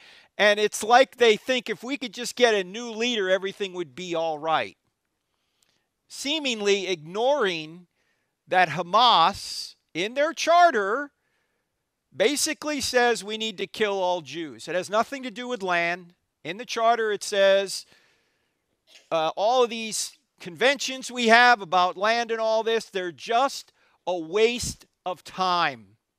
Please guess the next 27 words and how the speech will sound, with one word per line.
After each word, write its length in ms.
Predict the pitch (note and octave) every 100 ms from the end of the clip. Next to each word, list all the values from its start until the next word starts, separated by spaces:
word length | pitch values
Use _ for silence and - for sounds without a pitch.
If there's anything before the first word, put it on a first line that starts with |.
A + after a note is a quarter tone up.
| _ _ _ _ _ _ _ _ E3+
In 80 |
fact, 460 | F3 A#3 A#3+ - - _ _ _
if 500 | G#3 G#3+ G#3 - - _ -
Israel 840 | E4 E4+ C4+ A#3+ G3+ F#3+ G#3+ A3+ _ _ _
were 180 | F#3 G#3
to 100 | G3
give 380 | C3+ C4+ F4 D4+
up 200 | D4+ C4
all 220 | C4+ C4
the 80 | A#3+
land 500 | A3 G3+ G3 G3 G3+
and 140 | E3+
all 220 | F#3 D4
the 100 | D4+
Jews 400 | F3 A3+ C4 G#3+
were 140 | A3+ G#3+
to 80 |
move 280 | G3+ A3+ A3+
to 100 | -
Vermont, 600 | F3+ F#3+ F#3 A#3+ A3+ D#3+ - _ _ _ _ _ _ -
Hamas 380 | G3 A3+ C4 -
would 160 | B3+ G3+
want 260 | G#3 G#3+
them 160 | A3 F#3+
dead 240 | F3+ F#3
in 140 | F#3 D3+
Vermont. 520 | E3+ E3+ F#3 C3+